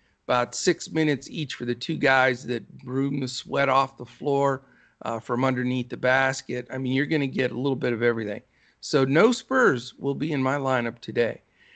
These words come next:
Uh, but, and let's talk about the Suns now. What does it look like for the Suns situation? Um, they are one game behind Utah. So the question is,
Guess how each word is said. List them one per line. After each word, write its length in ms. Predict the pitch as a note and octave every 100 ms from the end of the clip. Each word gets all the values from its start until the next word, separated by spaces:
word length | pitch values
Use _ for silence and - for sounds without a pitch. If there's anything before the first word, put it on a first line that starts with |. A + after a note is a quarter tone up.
| _ -
Uh, 280 | B2+ B2 A#2+ C3+
but, 220 | C3+ C3 _ -
and 140 | C3+ D3
let's 200 | G3 -
talk 300 | A3 F#3+ G3+
about 320 | F3+ E3+ -
the 80 | C3
Suns 600 | - E3+ D3+ C3 A#2 -
now. 280 | G#2 - - _ _ _
What 200 | - D3
does 200 | G3 G3
it 100 | G3
look 240 | F3+ F3 F3
like 460 | D#3 D3+ D3 _ _
for 220 | _ - C3
the 100 | C3+
Suns 480 | - D#3 C#3+ B2+
situation? 720 | - - - - G2+ G2 - - _ _ _ _ -
Um, 520 | C3 B2 A#2 A2+ - _ _ _
they 300 | B2+ D#3+ G3
are 220 | F3+ C3+
one 400 | A#2+ B2+ D#3+ G#3
game 480 | D#3 D#3+ C3 A2 C3 - _
behind 480 | A#2 A#2+ C3+ D3 C3+
Utah. 560 | C#3 C#3+ - G#2+ A2+ - _ _ _ _ _
So 640 | - - - F3+ C3 - - _ _ _ _ -
the 120 | B2
question 640 | - E3+ D#3+ - C#3+ C#3+
is, 480 | D#3+ C3+ A#2+ -